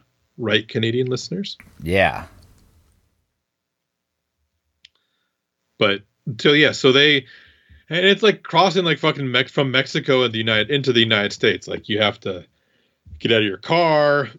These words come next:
Speaker 1: You have to let them scan the barcode on your forearm so they can confirm who you are. And if you have authorization to travel, they get to go through your car.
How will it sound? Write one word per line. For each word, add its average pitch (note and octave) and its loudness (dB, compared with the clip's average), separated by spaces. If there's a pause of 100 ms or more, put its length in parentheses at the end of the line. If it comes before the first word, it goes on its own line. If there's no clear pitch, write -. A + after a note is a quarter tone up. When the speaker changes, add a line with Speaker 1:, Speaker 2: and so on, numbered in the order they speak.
(300)
Speaker 1:
You C3+ -6
have A#2+ -4
to C3+ -2
let A#2 0
them A2+ -8
scan C3 0
the A#2+ -4
barcode B2+ -2
on A#2+ 0
your G2+ -8
forearm D3+ 2
so B2 -2
they A2 4
can G#2+ -6
confirm A2+ -2
who C3 4
you A#2 2
are. C3+ 6
And A#2 2
if A2+ -2
you A#2+ 0
have A2+ 2
authorization A#2 0
to G2+ -10
travel, C3+ 2 (540)
they A#2+ -2
get A2+ 0
to B2 -8
go A#2 4
through A#2 -4
your G#2 0
car. C3+ 4